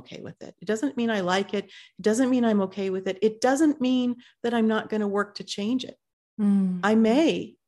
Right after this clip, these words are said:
Speaker 1: it may still be important for me to work to change it. Something's not okay. Maybe I have a health diagnosis, you know, maybe I don't, but, uh, m-, you know, maybe there's cancer. Well, I don't wanna just accept that I have cancer. I do also wanna take steps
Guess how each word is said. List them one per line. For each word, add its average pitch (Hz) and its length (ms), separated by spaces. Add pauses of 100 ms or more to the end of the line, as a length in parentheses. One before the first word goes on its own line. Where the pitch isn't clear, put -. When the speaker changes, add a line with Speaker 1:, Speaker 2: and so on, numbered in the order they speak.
(140)
Speaker 1:
it 214 160
may 214 280
still 240 280
be 220 160
important 226 460
for - 140
me 185 160
to 175 80
work 160 280
to - 80
change 143 360
it. - 100
Something's 208 420
not 208 200
okay. 208 420 (360)
Maybe 220 220
I 208 120
have 214 200
a 202 60
health 214 320
diagnosis, 151 880
you 165 160
know, 165 140
maybe 190 440 (120)
I 147 100
don't, 165 340
but, 185 280
uh, 170 180 (100)
m-, 185 180
you 202 80
know, 180 80
maybe 190 280
there's 185 240
cancer. - 520 (640)
Well, 202 420 (240)
I 202 60
don't 226 220
wanna 214 180
just 190 300
accept - 380
that 320 120
I 226 60
have 156 200
cancer. 143 540
I 185 60
do 247 240
also 247 440
wanna 185 220
take 175 260
steps 165 380